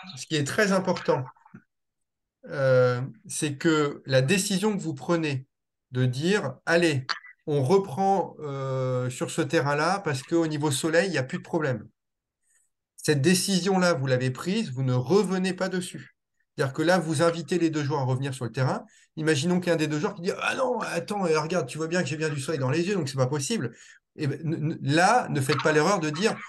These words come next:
Ah bah oui, t'as raison, en fait, bah non, en fait, vous reprenez pas. » C'est, c'est vous qui prenez la décision. Donc, si vous prenez la décision, encore une fois, on est en anticipation, euh, anticipez qu'il y a un des joueurs qui va peut-être pouvoir grogner en disant, « Bah non, on reprend pas, machin et tout. »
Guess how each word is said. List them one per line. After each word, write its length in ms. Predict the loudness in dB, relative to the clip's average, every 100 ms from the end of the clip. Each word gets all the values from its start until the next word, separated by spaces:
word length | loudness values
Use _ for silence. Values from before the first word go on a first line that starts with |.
| -20 -16 -4
Ah 80 | 2
bah 140 | 4
oui, 160 | 4 2
t'as 140 | 0
raison, 280 | 0 0 -2
en 120 | -4
fait, 260 | -4 -6 -2
bah 100 | 0
non, 100 | 0
en 60 |
fait, 200 | 0 -2
vous 120 | -2 -4
reprenez 380 | -4 -4 -6 -2
pas. » 280 | -4 -6 _ _ _ _ _ _ _ -18
C'est, 180 | -12 -8
c'est 220 | -2 0
vous 380 | 2 4 4 2
qui 140 | -4
prenez 300 | -2 0 2
la 120 | 0
décision. 520 | -2 -4 -6 -6 -8 -12 _ _ _
Donc, 300 | -2 0 0
si 300 | -2 0 2
vous 120 | 2
prenez 240 | 2 2 4
la 60 |
décision, 560 | 2 0 -2 0 2 2
encore 180 | 0 -2
une 80 | -2
fois, 160 | -2
on 40 | -2
est 80 | 0
en 180 | 0
anticipation, 920 | 0 -2 -4 -6 -2 0 0 0 -4 -6 -18 -20 _ -8
euh, 240 | 0 0 2
anticipez 640 | 2 2 0 -2 0 -2
qu'il 100 | 0
y 40 | 0
a 60 |
un 80 | 2
des 160 | 4 4
joueurs 220 | 4 0
qui 80 | -2
va 80 | -2
peut-être 240 | -2 -4
pouvoir 320 | -2 -2 0
grogner 380 | 0 0 0 0
en 60 | -2
disant, « 280 | -2 -2
Bah 140 | -2 0
non, 100 | 0
on 60 |
reprend 260 | -2 -4 -4
pas, 140 | 0
machin 240 | -2 -2 -4
et 80 | -4
tout. » 200 | -6